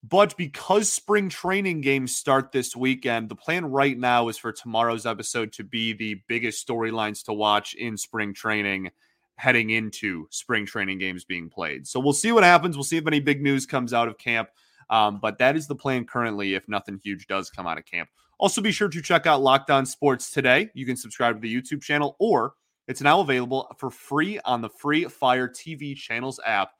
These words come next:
on Amazon Fire T V. Okay, we are talking about Ryan Kreidler and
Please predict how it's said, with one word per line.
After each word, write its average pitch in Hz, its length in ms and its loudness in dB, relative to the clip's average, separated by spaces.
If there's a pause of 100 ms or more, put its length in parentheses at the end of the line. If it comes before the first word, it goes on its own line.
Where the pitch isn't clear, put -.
(300)
on 104 120 -4
Amazon 120 560 -6
Fire 92 500 -4 (380)
T 95 220 -4
V. 85 320 -4 (560)
Okay, 214 540 6 (100)
we 220 420 0
are 165 380 4
talking 156 540 0
about 131 420 2
Ryan 165 380 0
Kreidler 160 720 -2 (100)
and 123 300 -8